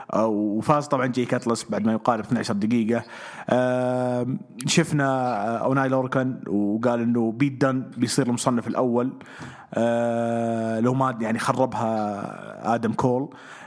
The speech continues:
آه، شفنا تيد ديبياسي صار مع لقاء و-، وأتوقع إنه، آه، أثناء ل-، أثناء يعني اللقاء انبرش عليه كذا آدم كول، كذا لم-، يعني لف عليه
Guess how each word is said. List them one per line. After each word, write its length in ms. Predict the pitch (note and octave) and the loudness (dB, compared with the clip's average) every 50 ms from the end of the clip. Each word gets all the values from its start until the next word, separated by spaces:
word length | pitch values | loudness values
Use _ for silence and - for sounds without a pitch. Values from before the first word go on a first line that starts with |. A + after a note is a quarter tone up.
| - - | -6 0
آه، 460 | A#2 A#2+ B2 B2 B2 A#2+ B2 B2 B2 | 0 2 2 2 2 0 0 0 0
شفنا 320 | A#2+ - E3 C#3+ - B2+ A2+ | 0 0 0 0 0 -2 -2
تيد 200 | - B2 A#2 A2+ | 0 0 0 2
ديبياسي 640 | A#2 A2+ B2 A#2+ A#2+ A2+ - - A#2+ B2 B2 - - - - | 2 2 2 2 0 0 0 0 0 0 -2 -4 -10 -12 -8
صار 240 | A#2 - A#2 A2+ A2+ | -4 0 0 0 2
مع 140 | A#2 G#2 G#2+ | 0 0 0
لقاء 680 | G#2+ G#2+ G#2+ - A2+ A2 A2+ A#2 - - - - - | 0 0 0 0 0 0 0 -2 -4 -8 -6 -2 0
و-، 600 | G#2+ G#2 G#2+ G#2+ G#2+ G#2+ G#2 G#2 G2+ G2+ - - - - _ - - - - - - - - - _ - | 0 2 2 2 0 0 0 0 -2 -4 -6 -8 -10 -10 _ -20 -20 -20 -20 -20 -20 -20 -20 -16 _ -4
وأتوقع 960 | - G#2+ A2 A#2 B2+ - - - F3 E3+ - - C3+ A#2 A#2 - - - - C3+ | 0 2 2 2 2 2 2 2 2 2 0 0 0 0 -2 -4 -8 -6 -2 0
إنه، 340 | C3 C3 B2 B2 B2 A#2+ | 2 2 2 2 0 0
آه، 640 | A#2 G#2+ - - - A2+ A2 A2 A2 A2 G#2 - A2+ | -2 -2 -4 -4 -2 -2 0 0 0 -2 -2 -4 -4
أثناء 260 | B2 - D3 C#3+ C3 | -2 0 0 2 2
ل-، 140 | A#2+ A#2+ A2+ - | 0 -2 -4 -4
أثناء 560 | B2 B2 - - - E3 E3+ D#3+ C#3 A#2+ - - - | -4 -4 -2 0 0 2 2 2 0 -2 -4 -8 -8
يعني 360 | G#2 G#2+ A#2 A2 G#2+ A2 A2+ | -4 -2 -2 0 2 2 2
اللقاء 500 | A2 A2+ B2 - - D#3+ D3 C3 F2+ - - - - - - | 2 0 0 2 2 2 2 0 -4 -10 -16 -16 -10 -4 -2
انبرش 380 | C#3+ C#3 C3 A2+ G#2+ - - | 0 2 2 0 0 -2 -2
عليه 140 | A#2 A#2 A2 | 0 0 -2
كذا 300 | G2+ - A#2 G#2 G#2+ G#2+ | -2 -2 -2 0 0 0
آدم 200 | A#2 A2 A2 G#2+ | 0 0 -2 -2
كول، 300 | A2 - A#2 A2+ A2+ G#2+ | -2 0 0 0 0 -2
كذا 340 | - - - - A2+ A2+ B2 | -4 -8 -10 -4 0 0 2
لم-، 120 | B2 G#2+ F#2 A#2 | 2 0 0 0
يعني 260 | C3+ A#2 B2 B2 B2 - - - | 0 0 0 -2 -4 -8 -6 -2
لف 320 | E3 F#3+ G3+ - - A#2+ | -2 0 -2 0 -2 -2
عليه 240 | A#2+ A#2+ A2+ G#2 | 0 0 0 -2